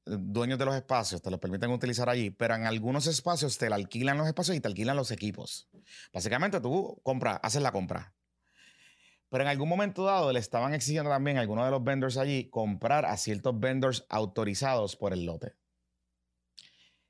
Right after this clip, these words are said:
Que resulta que eran Pichel y Cachel de la gente que estaba operando el lote.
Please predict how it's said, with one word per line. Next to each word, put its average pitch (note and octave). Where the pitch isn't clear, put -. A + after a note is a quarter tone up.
Que G#2
resulta D3+
que G#2
eran G#2
Pichel G#2+
y G#2+
Cachel D#3+
de G2+
la F2
gente A#2
que G2+
estaba F2+
operando F2
el F#2
lote. -